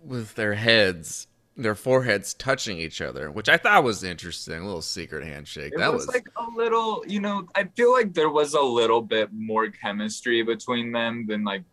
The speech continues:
Speaker 2: they could really put on screen. They're not,
Speaker 1: Really
Speaker 2: they're not
Speaker 1: anyone
Speaker 2: offended
Speaker 1: else.
Speaker 2: at being called two dads. You know what I mean?
Speaker 1: This
Speaker 2: And
Speaker 1: movie does, yeah, it does get homophobic when we get to our next segment,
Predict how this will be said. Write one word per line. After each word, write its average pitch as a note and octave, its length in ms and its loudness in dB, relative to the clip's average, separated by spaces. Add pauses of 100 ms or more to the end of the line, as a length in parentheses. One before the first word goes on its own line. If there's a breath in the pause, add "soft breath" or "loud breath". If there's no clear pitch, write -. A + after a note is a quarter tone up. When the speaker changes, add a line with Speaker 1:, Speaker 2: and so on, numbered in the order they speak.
(120)
Speaker 2:
they G#2 160 -2
could G2 240 -6
really G2+ 260 0
put G2+ 220 -2
on G#2 220 0
screen. G2 600 -6 (240)
They're C#3 140 0
not, D3 180 2
Speaker 1:
Really A2+ 280 4
Speaker 2:
they're D#3 100 0
not - 200 0
Speaker 1:
anyone D3+ 180 -2
Speaker 2:
offended D#3+ 380 -2
Speaker 1:
else. D3 60 0
Speaker 2:
at - 40 -14
being C#3+ 300 -2
called B2+ 420 2 (160)
two C3 240 -4
dads. F#2+ 720 0
You A#2 160 -8
know A#2+ 100 0
what A#2+ 120 0
I A#2 100 0
mean? A2+ 380 -4
Speaker 1:
This A#2 280 2
Speaker 2:
And A#2 80 -6
Speaker 1:
movie A#2+ 280 2
does, A2 440 2
yeah, G#2+ 180 0
it G2 100 -6
does G#2+ 180 0
get G2+ 180 -2
homophobic F#2 960 -4
when F2+ 140 -8
we F2+ 100 -8
get F2+ 200 -2
to G2 120 -8
our E2+ 140 -4
next F2 320 -4
segment, C#2+ 560 -6